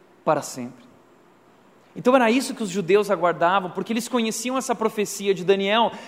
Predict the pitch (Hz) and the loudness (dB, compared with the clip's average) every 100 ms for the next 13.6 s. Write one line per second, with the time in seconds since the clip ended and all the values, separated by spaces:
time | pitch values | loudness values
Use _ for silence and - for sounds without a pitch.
0 | - 185 226 254 233 220 220 226 220 226 | -2 2 2 0 4 4 6 2 4 4
1 | 226 220 214 214 220 226 233 170 196 226 | 4 2 4 2 6 4 4 -2 0 2
2 | 214 - - 208 220 262 285 285 269 220 | 0 -4 -14 -4 4 6 6 2 0 0
3 | 208 269 262 262 - 226 240 233 226 226 | 4 4 2 -2 -4 4 6 6 0 4
4 | 208 165 156 156 - - 233 185 156 262 | 4 6 4 2 -6 -10 -2 -2 4 6
5 | 320 269 302 - 202 185 185 185 - 214 | 6 4 -4 0 4 6 4 -2 -14 -8
6 | 208 - 220 233 240 254 233 247 220 202 | -2 0 2 2 4 4 4 4 2 4
7 | 247 277 247 226 196 214 208 262 311 - | 4 2 0 0 4 6 6 2 0 2
8 | 240 226 214 220 - 226 208 190 220 254 | 4 4 2 -2 -6 -2 0 2 0 2
9 | 311 302 - - - 254 247 247 240 220 | 0 -4 -12 -2 2 2 2 0 0 -6
10 | - 190 170 156 147 - - 233 294 285 | 2 4 6 2 -2 -6 0 4 6 4
11 | 220 269 233 233 220 170 302 370 320 320 | 2 6 8 8 4 6 8 8 4 -2
12 | 202 208 196 202 - - - - 220 208 | 2 2 2 -4 -6 -18 -20 -6 -2 -2
13 | 190 185 175 156 127 | 0 2 2 0 -2